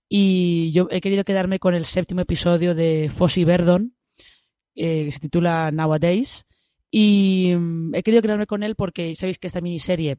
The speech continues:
eh, cuenta un poco la, la relación personal y profesional entre Bob Fosse y Gwen Verdon, y, mm,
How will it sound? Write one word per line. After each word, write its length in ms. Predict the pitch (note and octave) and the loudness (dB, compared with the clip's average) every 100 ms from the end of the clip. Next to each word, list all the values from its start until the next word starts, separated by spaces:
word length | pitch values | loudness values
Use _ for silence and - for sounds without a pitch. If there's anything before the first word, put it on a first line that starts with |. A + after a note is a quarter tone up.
| - | -8
eh, 320 | - C3+ C3+ - | -8 -6 -8 -10
cuenta 260 | - D#3 E3 | -6 -2 -2
un 60 | D3+ | 0
poco 680 | E3 F3 E3+ E3 D#3+ D3+ - _ _ _ - - | 0 4 4 6 4 2 -4 _ _ _ -20 -18
la, 840 | G3 E3 E3 D#3+ D#3+ D#3 D3+ D3+ C#3+ | -10 -6 -4 -2 -2 -2 -2 -4 -6
la 160 | - D#3+ | -6 -4
relación 500 | D#3 D#3+ D3+ F#3+ G3 | -2 -2 0 2 2
personal 320 | G3+ F#3 F3+ | 0 -2 -4
y 40 | F#3 | -2
profesional 520 | E3 E3+ F3 F3+ G3 | -2 -2 -2 -2 -2
entre 240 | F3 D#3 | -4 -4
Bob 180 | D3+ E3 | -4 -6
Fosse 360 | - E3+ - E3+ | -2 -2 0 -2
y 260 | E3 D#3 | -2 -2
Gwen 240 | D3 E3 D#3+ | 0 0 2
Verdon, 520 | E3+ F#3 F#3 G#3+ B3 _ _ - _ _ - | 0 2 2 2 -4 _ _ -20 _ _ -2
y, 840 | G#3+ G#3 G3 F#3 F3+ E3+ E3+ E3 | 2 4 4 2 2 0 0 0
mm, 560 | D#3 D3+ C#3+ C#3+ C#3+ - | -2 -4 -6 -6 -6 -8